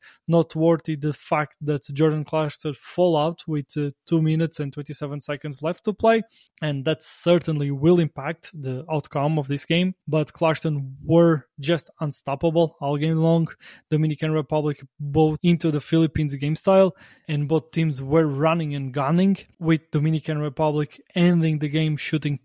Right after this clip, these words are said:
thirty-nine point seven from the floor, but with seventeen offensive rebounds and taking advantage of the nineteen turnovers from the Philippines, they were able to lock this important win. They will need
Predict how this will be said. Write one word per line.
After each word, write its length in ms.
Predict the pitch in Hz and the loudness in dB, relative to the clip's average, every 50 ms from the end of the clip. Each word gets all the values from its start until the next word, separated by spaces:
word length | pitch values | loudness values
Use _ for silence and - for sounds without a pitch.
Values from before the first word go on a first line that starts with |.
| _ | _
thirty-nine 480 | - 190 190 - - 170 160 160 156 151 | -2 -2 -2 0 -2 0 0 0 -2 -2
point 240 | - - 147 143 - | -4 -6 -8 -8 -6
seven 300 | - 139 139 151 175 165 | -6 -4 -2 -2 -4 -4
from 200 | - - 170 165 | -4 -4 -4 -4
the 80 | 160 | -4
floor, 320 | 147 - - 170 170 160 - - _ _ 156 | -4 0 2 4 4 2 0 -4 _ _ -6
but 240 | 143 147 139 - 143 | -6 -6 -6 -4 -4
with 200 | 151 151 - - | -4 -4 -4 -6
seventeen 460 | - - 170 170 156 156 139 151 147 | -4 0 0 0 0 0 -4 -6 -8
offensive 380 | 139 - 156 151 - 160 151 | -6 -6 -6 -6 -4 -4 -4
rebounds 480 | 156 160 147 165 160 160 160 151 - - _ - | -4 0 2 2 2 2 0 -2 -6 -12 _ -16
and 120 | 143 - | -10 -8
taking 240 | 151 143 - - 151 | -8 -8 -6 -6 -6
advantage 480 | 143 135 135 151 147 135 147 143 135 | -6 -2 -2 -2 0 0 -2 -4 -2
of 140 | 151 143 131 | -4 -4 -2
the 120 | 131 139 135 | -4 -4 -2
nineteen 420 | 139 147 151 147 143 - 143 135 | -2 0 0 -2 -2 -4 -8 -8
turnovers 400 | - 139 135 139 143 151 151 - | -8 -6 -4 -2 -2 -2 -4 -4
from 140 | - 156 147 | -6 -6 -6
the 60 | 143 | -6
Philippines, 640 | 131 - 156 156 156 147 - 160 160 156 - - - _ - - - _ _ _ _ _ _ | -4 -2 0 0 0 2 0 0 0 0 -4 -6 -14 _ -20 -20 -20 _ _ _ _ _ _
they 240 | 151 165 190 196 190 | 0 2 4 4 4
were 180 | 170 160 156 156 | 4 2 0 2
able 420 | 151 151 151 147 147 156 147 135 - _ _ - | 2 0 0 0 0 0 0 -2 -6 _ _ 0
to 100 | 175 160 | 0 2
lock 180 | 139 127 127 | 2 0 0
this 160 | - 170 - | -2 -2 -2
important 380 | 175 165 156 170 156 156 165 165 | -2 -2 0 0 0 0 -2 0
win. 240 | 165 170 170 170 - - _ _ - - _ _ _ | 0 0 0 0 -4 -8 _ _ -20 -20 _ _ _
They 220 | - 143 156 156 156 | -2 2 2 2 4
will 260 | 151 156 156 156 156 | 4 2 2 2 0
need 380 | 151 156 165 175 180 160 - | 0 2 2 2 2 0 -2